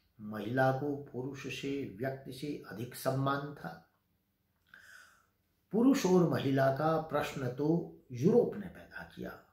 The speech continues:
पश्चिम के देशों ने पैदा किया, इस्लाम ने पैदा किया। हमारे यहाँ पुत्र शब्द से अभिप्राय पुत्र और पुत्री दोनों से है।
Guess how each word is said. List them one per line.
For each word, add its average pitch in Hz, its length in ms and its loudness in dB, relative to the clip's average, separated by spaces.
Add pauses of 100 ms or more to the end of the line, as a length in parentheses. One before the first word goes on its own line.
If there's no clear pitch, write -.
(460)
पश्चिम 175 400 -4
के - 220 -12
देशों 92 320 -12
ने - 120 -10
पैदा - 300 -16 (180)
किया, - 260 -18 (120)
इस्लाम 160 440 -6
ने - 180 -16
पैदा - 320 -20
किया। - 1080 -20
हमारे 127 400 -2
यहाँ - 480 -10 (520)
पुत्र 220 280 4
शब्द 156 420 0
से 160 260 2
अभिप्राय 110 640 -4 (160)
पुत्र - 280 0
और 113 280 -2 (100)
पुत्री 120 360 -8 (180)
दोनों 120 300 -6
से - 180 -18
है। - 180 -20